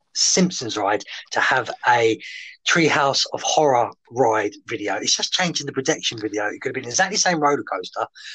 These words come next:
but more Treehouses of, you know, Treehouse of Horror style. I never got why they didn't do that.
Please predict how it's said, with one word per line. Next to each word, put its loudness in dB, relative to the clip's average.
but -4
more 6
Treehouses 2
of, 2
you -2
know, 2
Treehouse 4
of -8
Horror 0
style. 2
I -2
never 2
got 4
why 4
they 2
didn't 2
do 0
that. -4